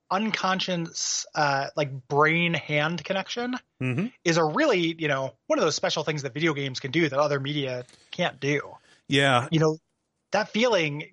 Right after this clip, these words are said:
Speaker 1: g-, was fired very hard in this game for me.
Speaker 2: Yeah. Um, and performing well in this is,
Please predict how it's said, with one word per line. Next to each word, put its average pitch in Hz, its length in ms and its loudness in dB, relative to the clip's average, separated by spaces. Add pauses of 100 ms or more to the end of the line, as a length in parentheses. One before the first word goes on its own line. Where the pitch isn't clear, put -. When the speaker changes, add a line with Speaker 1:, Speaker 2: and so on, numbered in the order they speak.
(120)
Speaker 1:
g-, - 200 -16
was 160 200 -4
fired 185 440 2
very 160 240 2
hard 139 260 -4
in 139 80 -6
this 127 140 -10
game 143 240 -14
for 156 140 -12
me. 98 340 -12
Speaker 2:
Yeah. 131 340 2 (240)
Um, 117 560 4
and 127 200 4
performing 185 800 4
well 220 280 6
in 123 160 2
this 117 480 2
is, 127 640 2